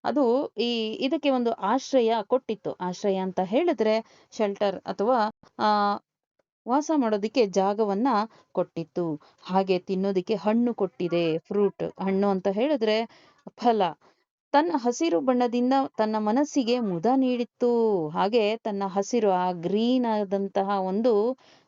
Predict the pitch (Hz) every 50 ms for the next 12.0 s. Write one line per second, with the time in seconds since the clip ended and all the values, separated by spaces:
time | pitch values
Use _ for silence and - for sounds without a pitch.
0 | _ 214 202 202 196 190 190 196 196 185 190 202 226 262 285 277 262 240 226 208
1 | 208 214 254 240 214 202 214 - _ _ _ _ _ - 196 196 190 190 196 202
2 | 196 180 180 190 233 269 302 285 254 214 196 196 202 214 196 190 185 180 - _
3 | _ _ - 165 175 180 175 170 175 190 208 202 - 208 185 175 220 262 285 143
4 | 170 160 160 - - 202 208 220 208 214 208 196 180 175 175 180 180 180 - 175
5 | 175 175 - 214 220 233 - 226 196 185 170 170 165 165 160 160 156 160 160 151
6 | - _ - 190 208 226 226 - - - - - - _ _ _ _ _ - 247
7 | 277 277 226 233 220 226 233 - _ _ _ _ 196 190 185 196 214 226 247 247
8 | 240 220 196 185 180 175 175 160 165 170 165 165 160 151 147 - - - 196 190
9 | 196 196 - - 170 151 143 151 - - 208 196 - - _ _ _ _ - 202
10 | 190 - - - 214 226 240 262 240 233 214 202 214 226 220 196 196 208 - _
11 | _ _ _ - 202 196 - - 214 208 196 190 185 175 196 240 285 311 285